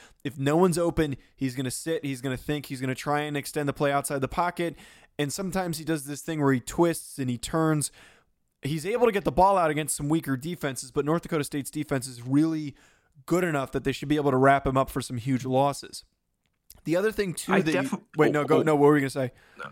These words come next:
Speaker 2: I was just gonna say, I definitely think that they're disciplined enough. Uh, so I was just gonna build off of that and say you just have to keep that up. Uh, it was a
Speaker 1: Yeah.
Speaker 2: nothing point, nothing.
Speaker 1: No,
Speaker 2: Sorry.
Speaker 1: it, it, it,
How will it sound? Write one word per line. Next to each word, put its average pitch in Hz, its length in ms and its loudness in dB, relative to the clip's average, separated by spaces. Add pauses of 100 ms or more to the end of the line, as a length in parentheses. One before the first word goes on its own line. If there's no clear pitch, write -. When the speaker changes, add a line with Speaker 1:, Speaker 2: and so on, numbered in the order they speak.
(120)
Speaker 2:
I 143 180 2
was 135 120 2
just 123 220 0
gonna 117 100 2
say, 117 40 6
I 117 40 4
definitely 123 280 2
think 117 160 0
that 113 160 0
they're 107 200 4
disciplined 120 520 0
enough. 113 420 0 (120)
Uh, 107 340 2
so 123 240 -4
I 120 120 2
was 120 100 0
just 113 120 -10
gonna 104 200 -2 (400)
build 123 140 2
off 113 180 -2
of 110 60 -4
that 104 160 -2
and 98 140 -4
say 113 140 -6
you 110 60 -2
just 107 160 -6
have 101 80 -4
to - 60 -18
keep - 160 -10
that 90 120 -8
up. 80 140 -10 (260)
Uh, - 60 -8
it - 100 -8
was 113 120 -6
a 85 140 -2
Speaker 1:
Yeah. 160 220 -2
Speaker 2:
nothing 131 440 2
point, - 380 -8
nothing. - 360 -4 (280)
Speaker 1:
No, - 40 -20
Speaker 2:
Sorry. 165 360 2
Speaker 1:
it, 165 520 -4
it, 160 80 0
it, 151 120 2